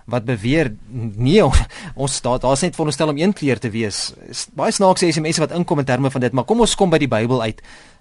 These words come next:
Waarom het die Here mense verskillend gemaak? Wit, swart, geel, bruin, pink, noem dit nou maar wat jy wil.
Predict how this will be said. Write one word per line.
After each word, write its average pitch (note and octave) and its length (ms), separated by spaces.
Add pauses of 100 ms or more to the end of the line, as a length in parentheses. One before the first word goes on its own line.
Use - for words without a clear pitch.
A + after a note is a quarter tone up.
(120)
Waarom E3+ 340
het F3+ 80
die D3 100
Here C3+ 160
mense B2+ 300
verskillend C#3 540
gemaak? G#2+ 340
Wit, C3+ 260
swart, A2+ 360 (200)
geel, A2+ 220
bruin, A2 240
pink, G#2+ 200
noem G#2+ 120
dit A2+ 100
nou A2+ 80
maar G#2 100
wat G2 160
jy G#2 80
wil. F2 220